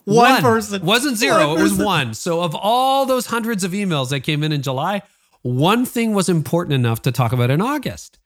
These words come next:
Speaker 1: Mm.
Speaker 2: And it's
Speaker 1: Mm.
Speaker 2: like, gosh, how do we spend our time, right? So let's get back to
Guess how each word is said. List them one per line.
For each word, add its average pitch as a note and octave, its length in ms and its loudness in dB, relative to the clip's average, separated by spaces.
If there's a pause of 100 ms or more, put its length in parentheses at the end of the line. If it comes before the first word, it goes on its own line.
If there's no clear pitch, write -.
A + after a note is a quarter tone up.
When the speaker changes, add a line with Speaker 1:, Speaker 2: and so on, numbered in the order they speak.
Speaker 1:
Mm. A3 320 -2
Speaker 2:
And A3+ 180 -2
it's G#3 160 0
Speaker 1:
Mm. - 40 -2
Speaker 2:
like, A3 260 0 (680)
gosh, G#3+ 340 0
how F#3 160 0
do G#3+ 80 0
we G3+ 100 0
spend F#3+ 320 -4
our E3+ 100 0
time, E3+ 500 -4
right? E3+ 380 -2
So A3 220 2
let's D#3+ 240 0
get A#3+ 160 -4
back G3+ 320 -2
to C3 400 2